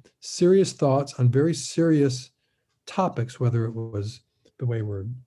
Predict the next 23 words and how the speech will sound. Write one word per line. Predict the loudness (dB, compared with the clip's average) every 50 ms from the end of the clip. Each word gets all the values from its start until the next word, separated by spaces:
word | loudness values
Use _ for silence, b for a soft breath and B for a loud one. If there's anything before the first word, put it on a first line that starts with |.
| _ -8
you | -6 -6
know, | -6 -6 -10 -14 _ _ _ _ _ _ _ _ _ _
killing | -6 -2 0 0 0 0
off | -2 -4 -8
the | -10 -14
planet, | -8 -2 2 4 6 6 6 6 4 4 2 -2
or | -4
the | -4 -4
way | -4 -6 -6
we're | -8 -8
killing | -10 -6 -6 -4 -4 -4 -6
off | -6 -6 -4
each | -4 -4 -2 0 2
other, | 2 4 4 4 4 2 2 0 -2 -6 B B B B B B _ -8
or | -6 -4
the | -2 -2
way | -2 -2 -2 -2
we | -4 -4 -4 -4 -4 -4
behave | -6 -4 -2 -2 0 2 2 2 4 4
in | 2 0
social | 0 0 0 0 0 2 0 -2
situations, | -2 -4 -6 -8 -6 -4 -2 0 0 0 0 2 4 4 4 4 2
or | -2 -4 -4 -4 -4 -4 -6